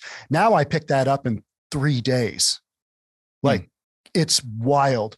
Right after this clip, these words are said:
Speaker 1: You have to have a thousand subscribers and you have to have four thousand watch hours within a one year rolling basis,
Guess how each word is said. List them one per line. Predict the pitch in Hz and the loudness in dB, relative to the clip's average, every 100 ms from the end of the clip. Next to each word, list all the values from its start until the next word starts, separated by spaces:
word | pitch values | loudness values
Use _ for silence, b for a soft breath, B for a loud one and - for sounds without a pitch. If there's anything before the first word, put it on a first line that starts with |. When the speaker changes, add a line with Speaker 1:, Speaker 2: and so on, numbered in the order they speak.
| B B B | B B B
Speaker 1:
You | 175 | -2
have | 170 | 2
to | 175 | 0
have | |
a | 139 | 0
thousand | 190 190 214 233 | 2 2 2 -2
subscribers | - 208 - 165 151 160 135 | -4 -4 -2 0 0 -2 -2
and | |
you | 135 | -2
have | 151 151 | -2 0
to | 156 | 0
have | 143 135 | 0 -2
four | - 196 208 196 | -4 -2 0 -2
thousand | - 165 165 165 139 131 123 113 | -2 0 2 2 0 -2 -2 -2
watch | 131 143 - | -2 -2 -2
hours | 135 113 107 104 104 - B B B B | -2 -2 -4 -4 -4 -4 B B B B
within | 143 143 151 | -4 0 0
a | 127 | 0
one | 113 139 151 143 | 0 -2 0 -2
year | 113 131 135 131 113 | -2 -2 -2 -2 -4
rolling | 120 120 120 113 107 | -2 -2 -2 -4 -6
basis, | 117 110 104 - 101 | -6 -4 -2 -2 -4